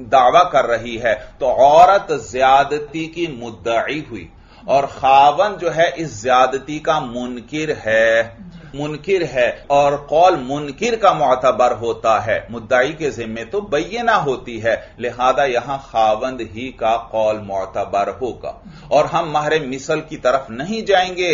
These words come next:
इसलिए क्योंकि महर मिसल की तरफ तो उस वक्त जाते हैं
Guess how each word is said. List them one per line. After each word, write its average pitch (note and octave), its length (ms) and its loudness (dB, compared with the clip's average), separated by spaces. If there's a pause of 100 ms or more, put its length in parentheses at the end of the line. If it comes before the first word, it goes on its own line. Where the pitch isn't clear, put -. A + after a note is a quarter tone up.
(260)
इसलिए C3 340 -2
क्योंकि E3+ 300 -8
महर B2+ 420 -2
मिसल C#3+ 380 -8
की F3 140 -10
तरफ D3+ 300 -2
तो F#3+ 60 -8
उस - 320 -10
वक्त D#3+ 340 0
जाते A#2 320 2
हैं D#3 580 -4